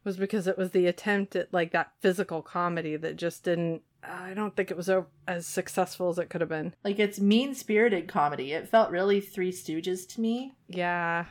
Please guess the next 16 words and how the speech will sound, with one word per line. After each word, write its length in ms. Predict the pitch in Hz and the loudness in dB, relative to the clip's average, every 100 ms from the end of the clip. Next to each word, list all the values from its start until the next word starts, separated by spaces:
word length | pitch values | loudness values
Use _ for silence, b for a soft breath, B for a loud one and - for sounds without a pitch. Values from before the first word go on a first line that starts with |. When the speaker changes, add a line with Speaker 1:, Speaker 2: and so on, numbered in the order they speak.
| - | -6
Speaker 2:
You 200 | 208 196 | -2 0
know, 160 | 190 | 2
with 120 | 202 202 | 0 0
how 160 | 220 | 0
mean 560 | 185 170 165 160 175 185 | 0 -4 -10 -8 -4 -2
it 160 | 220 214 | -2 0
was, 420 | 220 214 226 233 | 2 2 2 0
and 80 | 190 | -4
it 60 | |
was 100 | 170 - | -4 -10
supposed 340 | - 175 170 | -6 -6 -6
to 60 | 185 | -8
be 80 | 180 | -8
funny. 640 | 175 165 170 190 220 226 - | -6 -8 -8 -8 -8 -8 -6
Speaker 1:
Yeah. 440 | 175 165 170 170 | -2 0 0 0
I, 120 | 208 | 0